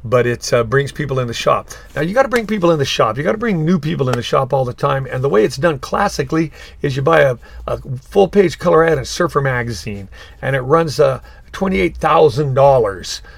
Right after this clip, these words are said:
to bring in, uh, somebody looks at it and, and goes, "Hey, I'm gonna go to this place 'cause they ran a good ad."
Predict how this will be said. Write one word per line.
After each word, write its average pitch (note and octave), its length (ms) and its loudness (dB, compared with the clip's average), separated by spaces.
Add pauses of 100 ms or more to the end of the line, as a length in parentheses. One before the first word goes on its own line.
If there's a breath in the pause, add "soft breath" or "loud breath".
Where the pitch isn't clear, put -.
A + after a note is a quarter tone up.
(120)
to A#2+ 100 -4
bring C#3 300 0
in, C3+ 260 2
uh, A#2+ 300 -2 (320 soft breath)
somebody C#3 460 2
looks C3 320 2
at D3 180 8
it D3 100 8
and, A#2+ 280 -6
and A#2+ 200 -2
goes, C3 180 6
"Hey, G3+ 180 8
I'm F#3 160 4
gonna D#3 160 2
go F3 160 6
to G3 40 6
this C#3 140 -2
place B2+ 240 0
'cause B2+ 120 0
they A#2+ 80 0
ran E3 220 4
a C3 60 0
good C#3+ 240 4
ad." B2 300 4